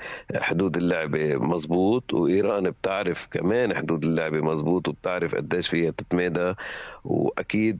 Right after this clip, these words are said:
بتخاف على حالها أكتر من أي شيء تاني. لذلك لن تغامر في الدخول في حرب، لكن هيدا ما بيعني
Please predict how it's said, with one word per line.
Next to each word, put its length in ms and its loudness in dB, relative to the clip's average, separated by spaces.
بتخاف 440 -2
على 220 -2
حالها 560 -2
أكتر 300 -2
من 120 0
أي 200 0
شيء 160 -2
تاني. 340 0
لذلك 540 0
لن 380 0
تغامر 680 0
في 160 -2
الدخول 460 -2
في 140 -2
حرب، 280 -2
لكن 400 0
هيدا 260 0
ما 120 0
بيعني 560 0